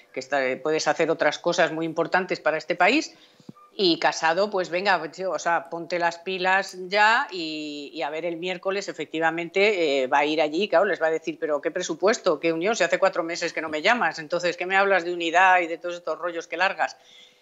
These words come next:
Entonces, bueno, pues yo lo veo un poco así, lo veo que los dos se han venido a asombrarse,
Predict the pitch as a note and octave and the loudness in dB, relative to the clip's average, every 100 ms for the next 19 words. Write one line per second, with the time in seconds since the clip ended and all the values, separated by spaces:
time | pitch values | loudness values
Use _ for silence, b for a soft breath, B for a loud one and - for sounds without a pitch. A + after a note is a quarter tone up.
0 | b - E3 G3+ G3+ F3 D#3 A2+ A2+ D3 | b -8 0 0 2 0 0 -6 -6 -6
1 | B2 - D#3 F#3 F#3+ F#3+ G3 F#3+ F3+ B2 | -6 -8 0 4 4 4 2 2 -2 0
2 | - D3+ D3 D3 D#3+ E3 F3 D#3 C#3+ E3 | -4 -4 -4 0 2 2 2 -2 -2 -4
3 | F#3+ F3 F3 F3 F3 F3 E3+ E3+ E3+ E3 | -2 -2 -2 -2 2 4 4 4 4 2
4 | - E3+ F3 F#3+ - - A3 | 2 -4 2 2 2 0 0